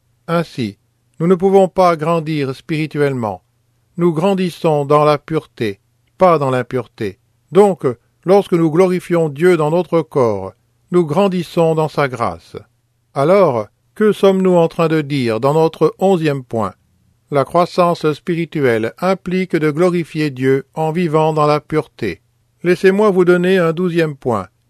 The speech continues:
et peut-être aurons-nous le temps pour un dernier point à la fin. Nous glorifions Dieu par l'unité, et c'est très important. Nous glorifions Dieu par l'unité.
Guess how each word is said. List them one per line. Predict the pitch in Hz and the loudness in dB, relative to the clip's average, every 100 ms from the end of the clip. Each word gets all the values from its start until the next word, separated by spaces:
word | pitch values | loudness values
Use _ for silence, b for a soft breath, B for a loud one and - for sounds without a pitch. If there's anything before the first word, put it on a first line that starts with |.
| _ - | _ -10
et | 151 | -2
peut-être | 185 - 143 - 127 - | -2 2 0 0 -6 -4
aurons-nous | 180 180 190 190 | 0 2 2 2
le | 170 | 2
temps | 151 170 175 | 0 -2 -2
pour | 175 147 156 | -2 -2 -2
un | |
dernier | 156 160 160 151 | -2 -2 -2 -6
point | - 156 - | -4 -4 -2
à | 147 | -2
la | 143 | -2
fin. | 139 - 95 - _ _ _ _ | -4 -8 -8 -10 _ _ _ _
Nous | 175 170 | -2 2
glorifions | 208 196 185 180 175 | 4 2 0 0 -2
Dieu | 160 160 165 | -2 0 -2
par | 160 160 151 | 0 0 0
l'unité, | 165 170 156 - 110 95 _ - | 0 -4 -6 -6 -8 -8 _ -6
et | 175 | -6
c'est | - 175 | -2 -2
très | - 175 156 | -2 -4 -2
important. | 156 151 135 - 113 87 _ _ _ _ _ _ _ - | -2 -2 -4 -4 -8 -8 _ _ _ _ _ _ _ -4
Nous | 185 175 | -2 -2
glorifions | 139 190 185 175 165 165 147 | 2 2 2 -4 -2 -2 -2
Dieu | 147 156 | -4 -4
par | 151 139 147 139 | 0 2 2 2
l'unité. | 139 147 135 - 107 87 | -4 -6 -8 -10 -12 -12